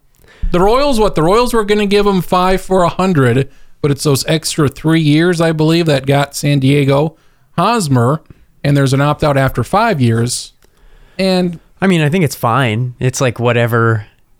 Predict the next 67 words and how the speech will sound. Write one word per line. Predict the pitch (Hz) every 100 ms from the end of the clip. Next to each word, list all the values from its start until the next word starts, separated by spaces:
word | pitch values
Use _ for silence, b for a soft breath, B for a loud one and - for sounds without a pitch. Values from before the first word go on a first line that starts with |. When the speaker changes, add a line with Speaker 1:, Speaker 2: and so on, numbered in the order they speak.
| -
Speaker 2:
I |
mean, | 143
they're | 131 135
not | 156
gonna | 147 123
be, | 127 123 110 113
I | - 147
wa-, | 160
I | 143
did | 131 151
wanna | 131 120 107 -
see | - 156 120
if, | -
I, | 120
do | 113 107 117 127
you | 135
think | 143 143
they'll | 131 120
actually | 120 - 127
be | 117
a | 113
contender | 113 113 120 131 123
while | 113 107 107 110 -
they | 110
have | 107 107 104
Speaker 1:
No. | 277
Speaker 2:
Eric | 110 110
Hosmer? | 98 101 117 123 -
Yeah, | -
I |
don't | 101 92
either. | - 165 - -
Speaker 1:
So | 190
why | 170 196
do | 175 147 233
that, | 165 117 -
though? |
Why | 120 135 156
spend | 165 - - 175 180
a | 143
hundred | 143 160 151
million | 131 151 156 147
for | 127
five | 117 147 139 127
years | 120 156 139 127 120 -
to | - 131
not | 120 127 127 123 - -
Speaker 2:
I | 147
think | 196 214 247
you |
get | 190 170
to | 160
a | 135
point | 135 143 131
where | 131 120
you | 113 107
have | 117 120
to | 110
spend | - - 110 120
or | 117
people | 104 120 110
are | 110 110
gonna | 101
freak | - 117 104
out | 98 101
about | 104 104 107
it. | 107 131